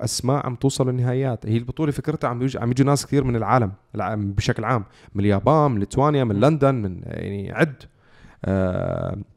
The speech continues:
Speaker 1: متسابقين وأبطال، والكثير من المتسابقين العرب عم يوصلوا للمراحل النهائية. أنت عم شارك تقريبًا حول ستين سائق.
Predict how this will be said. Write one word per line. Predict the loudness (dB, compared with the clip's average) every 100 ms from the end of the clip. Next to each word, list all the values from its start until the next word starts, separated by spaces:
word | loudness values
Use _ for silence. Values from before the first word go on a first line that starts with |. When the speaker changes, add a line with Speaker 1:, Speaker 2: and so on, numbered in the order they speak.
| -20 _ _ _ _ -10 -2
Speaker 1:
متسابقين | 2 4 4 4 4
وأبطال، | 4 2 4 4 0 0
والكثير | 6 6 8 4 6
من | 4 4
المتسابقين | 2 0 2 2 2 0 0 0
العرب | -2 0 2 2 -2 -12
عم | -4 0
يوصلوا | 0 2 2 2
للمراحل | 2 0 -2 -4
النهائية. | -4 -2 -2 -4 -8 _ _ _ _ -20 -8 -2
أنت | 2
عم | 2
شارك | 6 4 4
تقريبًا | 2 2 4
حول | 4 4
ستين | 2 -2 2 2
سائق. | 4 0 0 -6